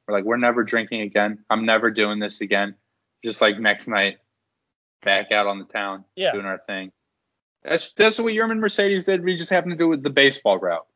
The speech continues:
Speaker 1: And, uh, I'm glad he's not retired. I love him.
Speaker 2: Respect.
Speaker 1: But he, he, I don't think he's ever gonna make it to the, to the M L B with the White Sox again. Unless a lot of people get injured. He can't play a position. But that's my player of the week. I love him.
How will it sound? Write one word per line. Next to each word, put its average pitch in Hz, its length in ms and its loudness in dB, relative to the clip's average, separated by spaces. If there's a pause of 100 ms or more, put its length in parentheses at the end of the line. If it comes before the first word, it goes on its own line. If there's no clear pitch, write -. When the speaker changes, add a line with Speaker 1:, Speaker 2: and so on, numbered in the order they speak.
(300)
Speaker 1:
And, 123 280 0
uh, 117 200 6
I'm 135 140 -2
glad 160 220 4
he's 113 160 -4
not 101 160 -6
retired. 85 380 -12
I 95 80 -8
love 98 240 -4
him. 90 60 -14
Speaker 2:
Respect. - 160 -8 (400)
Speaker 1:
But 95 260 -8
he, 110 200 -8
he, 107 140 -10 (240)
I 104 40 -2
don't 113 140 -4
think 104 120 -4
he's 98 100 -2
ever 92 180 0
gonna 87 160 -12
make 85 220 -6
it 87 160 -10
to 87 60 -12
the, 82 280 -6 (1080)
to 113 60 2
the 98 120 4
M 95 80 0
L 90 80 2
B 90 160 -2
with 92 180 -4
the 92 60 -2
White 87 280 2
Sox - 400 -12
again. - 280 -18 (800)
Unless 101 220 -6
a 92 40 -2
lot 90 200 4
of - 60 -4
people 87 200 -6
get 80 140 -8
injured. 82 320 -10 (420)
He - 140 2
can't 165 120 2
play 120 120 6
a 90 40 2
position. - 460 -16 (420)
But 202 80 6
that's 196 120 2
my 175 100 2
player 110 220 -6
of 87 60 -12
the 85 120 -16
week. - 80 -20 (480)
I 151 140 -2
love 98 220 -2
him. 73 140 -20